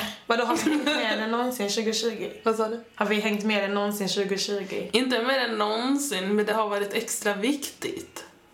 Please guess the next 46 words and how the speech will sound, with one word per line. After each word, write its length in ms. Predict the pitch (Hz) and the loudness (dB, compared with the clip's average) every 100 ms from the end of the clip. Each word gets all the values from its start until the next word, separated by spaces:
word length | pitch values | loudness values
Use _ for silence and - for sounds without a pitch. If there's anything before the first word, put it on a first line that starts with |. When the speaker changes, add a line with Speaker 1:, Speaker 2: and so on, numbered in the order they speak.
| - | -8
Speaker 1:
Varför? 440 | - 175 - 185 - - - - - - - - - - - - - - | -2 -2 -2 -6 -6 -8 -18 -20 -20 -14 -12 -12 -18 -20 -20 -20 -14 0
Speaker 2:
Därför 320 | 277 294 294 | 2 2 0
att 120 | 277 | 0
det 60 | 277 | 0
är 80 | |
viktigt 440 | 269 285 - 254 247 | 0 -2 -2 -4 0
att 120 | 247 | 0
ta 80 | 254 | 2
vara 220 | 247 240 | 0 0
på 100 | 233 | -2
familj 420 | 240 240 240 226 | -2 -2 0 0
och 80 | 220 | 0
vänner. 540 | 233 233 214 214 240 285 - - - | 0 -2 0 0 0 -4 -12 -20 -4
Speaker 1:
Alltså, 200 | 220 233 | 0 2
jag 100 | 262 | 2
håller 180 | 254 214 | 2 0
helt 220 | 262 262 | 0 0
med 200 | 247 196 | 0 0
dig. 120 | 185 | 0
Jag 140 | 185 196 | 0 0
bara 140 | 202 | 0
vill 400 | 196 196 190 190 | 0 -2 -4 -4
så 80 | 190 | -6
här, 180 | - - - - | -8 -10 -14 -6
höra 260 | 196 190 180 | 0 2 2
hur 140 | 185 | 0
du 60 | 180 | 0
utvecklar 520 | 190 - - - - | -2 -2 -8 -6 -4
det. 120 | - - - - - | -4 -6 -8 -8 -2
Speaker 2:
Men 160 | 220 240 226 180 - - | 2 2 2 -2 -12 -8
det 220 | 220 240 | -2 0
är 80 | 233 | 0
på 120 | 254 | 0
grund 400 | 240 254 240 220 | 0 0 2 2
av 200 | 214 214 | 2 2
att 580 | 208 208 - - _ - - | 0 -2 -8 -20 _ -14 -2
jag 200 | 208 208 | 0 2
tycker 220 | 214 220 | 0 2
det 60 | 208 | 2
har 80 | |
varit 280 | 208 202 196 | 2 0 -2
viktigt 220 | 214 208 208 | -4 -2 0
just 140 | 208 | 0
det 60 | - | 2
här 200 | 208 208 | 0 2
året. 500 | 175 - - - - | 0 -2 -8 -10 -12